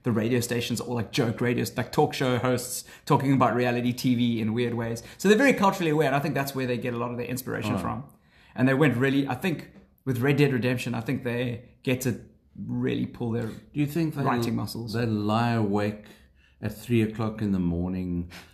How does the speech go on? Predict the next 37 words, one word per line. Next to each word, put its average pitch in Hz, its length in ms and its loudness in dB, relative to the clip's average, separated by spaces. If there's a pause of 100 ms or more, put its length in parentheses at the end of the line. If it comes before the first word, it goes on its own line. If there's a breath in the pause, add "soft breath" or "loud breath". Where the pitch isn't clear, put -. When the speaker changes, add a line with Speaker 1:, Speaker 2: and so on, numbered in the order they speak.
(140 loud breath)
Speaker 2:
and 104 180 -2
come 110 220 4
up 101 180 -4
with - 220 -6
their 98 200 2
own 98 260 0
ideas? 92 840 0 (100)
I 104 120 -2
mean, 110 380 0 (240 loud breath)
you 143 100 -4
can't 170 260 2
Speaker 1:
They 226 100 8
Speaker 2:
s- - 100 4
Speaker 1:
are, 277 220 8
they, 175 120 4
they 196 160 4
own 277 240 8
the - 80 4
company. 339 500 -2
It's 135 120 -2
Speaker 2:
You 302 60 6
Speaker 1:
their 190 100 4
Speaker 2:
can't 202 280 4
sit 165 220 -2
around 127 360 2
a 107 120 0
table 104 560 0
and, 92 380 -4 (480 soft breath)
well, 151 280 -2
I 107 100 2
suppose 107 300 -2
you 85 60 -6
could 85 420 -2
for 90 400 -2
hours 110 380 4
and 95 100 -4
hours, 90 320 -4